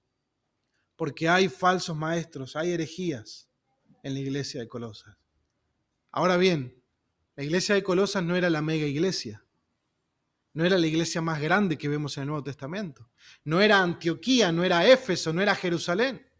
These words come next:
Era una iglesia que se reunía en una casa. Pero no importa el número, porque sabemos el valor del pueblo de Dios.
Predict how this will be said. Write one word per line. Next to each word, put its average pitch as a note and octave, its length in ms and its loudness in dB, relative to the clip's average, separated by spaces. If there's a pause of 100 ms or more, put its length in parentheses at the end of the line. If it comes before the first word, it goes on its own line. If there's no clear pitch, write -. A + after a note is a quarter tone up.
(520)
Era F3+ 140 2
una A#3+ 140 4
iglesia G#3+ 420 4
que F3 80 0
se F3+ 120 0
reunía F3+ 420 2
en G3 100 2
una G3+ 180 0
casa. - 460 -8 (2750)
Pero C#3+ 180 0
no F3 100 4
importa G3+ 480 4
el E3+ 180 6
número, D#3+ 560 4 (1080)
porque C#3+ 260 -6
sabemos F#3+ 880 4 (120)
el D#3 160 -4
valor D3+ 640 2 (500)
del C#3+ 400 -4
pueblo D#3+ 380 4
de D3+ 100 0
Dios. C3+ 540 -6